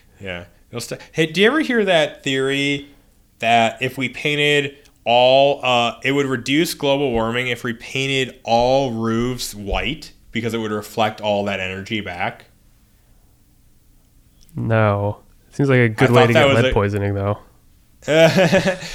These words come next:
Speaker 1: Well, it's kind of, okay, have you ever heard of the Snowball Earth? It's, like, one of the ice ages where the entire Earth was covered in snow.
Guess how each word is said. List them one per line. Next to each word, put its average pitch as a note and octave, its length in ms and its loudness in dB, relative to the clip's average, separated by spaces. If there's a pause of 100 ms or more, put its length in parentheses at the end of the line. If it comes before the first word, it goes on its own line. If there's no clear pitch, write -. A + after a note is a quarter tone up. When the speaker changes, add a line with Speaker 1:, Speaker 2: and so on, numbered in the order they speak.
(200)
Speaker 1:
Well, F#3 280 6
it's F#3+ 120 0
kind B3+ 200 2
of, C4+ 80 2 (100)
okay, C#3 440 -2
have E3+ 140 -4
you G#3+ 100 4 (200)
ever F3 220 2
heard F3 160 4
of E3 80 2
the C3+ 80 0
Snowball B2+ 580 0
Earth? G#2+ 340 0
It's, G#2+ 160 -10
like, G#2+ 120 -4
one A2 100 -4
of A2 60 -2
the G#2+ 120 0
ice F#2+ 260 -4
ages G2+ 300 -4
where G#2 80 -4
the F#2+ 100 -8
entire G2 360 -4
Earth F#2+ 260 -8
was F#2+ 140 -10
covered F#2+ 440 -4
in F#2 440 -8 (140)
snow. F#2+ 480 -8